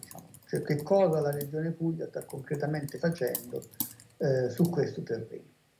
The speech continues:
Eh, eh, e quindi io, come dire, lo declinerei naturalmente non nel-, tanto nel-, nell'ambito generale delle politiche della Regione Puglia, ma quelle specifiche della cooperazione, eh, internazionale.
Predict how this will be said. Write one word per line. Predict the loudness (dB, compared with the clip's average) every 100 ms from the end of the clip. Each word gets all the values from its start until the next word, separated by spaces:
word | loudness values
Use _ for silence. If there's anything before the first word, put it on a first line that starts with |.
| _ _ _ _ _ _
Eh, | 2 4 4 2 0 -4 -6 -10
eh, | -10 -8 -8 -8 -8 -8 -6 -6 -6 -6 -2
e | 2 4
quindi | 6 4 2 6
io, | 8 8 4 -4
come | -2
dire, | 0
lo | 2
declinerei | 2 2 4 6 6 4
naturalmente | 2 -4 -12 _ -2 0 0 -4 -2
non | 2 4
nel-, | 4 4 0
tanto | 0 0 -4
nel-, | -8 -10 -12 _ -8
nell'ambito | -2 -2 0 0 0
generale | 2 2 4 6 6 2
delle | -2
politiche | -6 -6 -6
della | -8
Regione | -8 -6 -4
Puglia, | -4 -4
ma | -4 -4
quelle | 0 0 0 -6
specifiche | -10 -6 0 0 0 -6 -6 -6 -6 -8 -10 _ _ _ -4
della | 0 2 2
cooperazione, | 2 4 4 2 -2 -6 -6 -6 -10 -14 -6
eh, | 0 0 0 -4
internazionale. | -4 -4 -4 -6 -6 -10 -12 -14